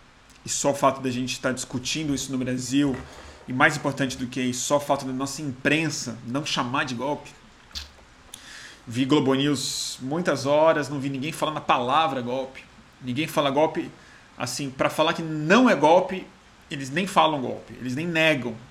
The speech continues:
golpe, eles simplesmente não citam, chamam de crise, deposição, renúncia e tal. Não tava na manchete da Folha de São Paulo, né? É,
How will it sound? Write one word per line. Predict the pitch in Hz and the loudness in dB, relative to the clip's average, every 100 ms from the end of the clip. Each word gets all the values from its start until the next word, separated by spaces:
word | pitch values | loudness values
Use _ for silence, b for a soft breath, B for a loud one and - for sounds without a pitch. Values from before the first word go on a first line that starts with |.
| - | -16
golpe, | 123 110 - 117 | -10 -10 -10 -12
eles | 123 | -12
simplesmente | 120 147 135 156 147 | -10 -10 -8 -8 -6
não | 160 | -8
citam, | 160 - 151 - 110 | -6 -2 -2 -2 -12
chamam | 113 131 131 | -8 -6 -6
de | 127 | -8
crise, | 123 127 151 165 143 120 | -4 -2 0 2 0 0
deposição, | 113 - 127 113 - 151 156 139 | -4 -4 -4 -4 -4 0 2 0
renúncia | 120 117 143 156 139 - | 0 0 0 0 -4 -6
e | |
tal. | 120 147 160 - B B B B - | 0 0 0 -6 B B B B -6
Não | 135 156 180 | 2 4 4
tava | 180 151 147 | 4 4 4
na | 139 | 0
manchete | 135 135 127 | 0 -2 -2
da | 135 135 | -2 0
Folha | 135 131 | 0 0
de | |
São | 127 147 | 0 -4
Paulo, | 127 143 165 170 - - - - - | 0 4 4 2 -6 -20 -20 -20 -10
né? | 131 139 151 - B B B - | -2 -2 -2 -10 B B B -6
É, | 123 123 120 | -2 0 0